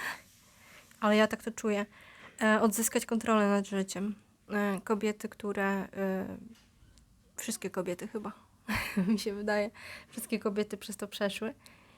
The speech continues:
kiedyś, jak, e, hormony przejęły kontrolę nad nimi, jak, em,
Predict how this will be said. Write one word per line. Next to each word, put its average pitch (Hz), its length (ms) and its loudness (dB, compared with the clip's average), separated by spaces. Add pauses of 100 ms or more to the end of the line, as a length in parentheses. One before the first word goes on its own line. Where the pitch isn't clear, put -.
(340)
kiedyś, 220 500 -2
jak, 202 380 0
e, 208 180 2
hormony 208 480 2
przejęły 196 420 -2
kontrolę 196 420 -4
nad 190 200 -2
nimi, 190 340 0
jak, 190 260 -4
em, 190 480 0